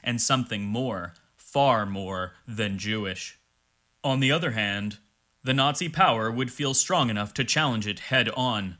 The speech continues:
There seems to be little question that, as happened in Italy, the grip of the dynamic totalitarian state would not have spared the private interests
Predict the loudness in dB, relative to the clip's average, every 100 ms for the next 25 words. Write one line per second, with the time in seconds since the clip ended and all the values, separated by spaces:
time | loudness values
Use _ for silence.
0 | _ _ _ 0 2 4 2 2 0 -2
1 | -2 -2 0 0 -2 2 2 2 -2 -4
2 | -2 -2 -4 -8 0 0 2 2 2 2
3 | 2 2 2 0 -2 -4 -6 _ -2 0
4 | 2 0 0 -2 0 4 4 4 2 0
5 | -2 -2 2 2 2 0 0 0 0 -2
6 | -2 -2 -6 -14 -10 -4 0 2 4 4
7 | 2 2 4 4 2 0 -4 2 2 2
8 | 0 -2 -2 -4 -2 -2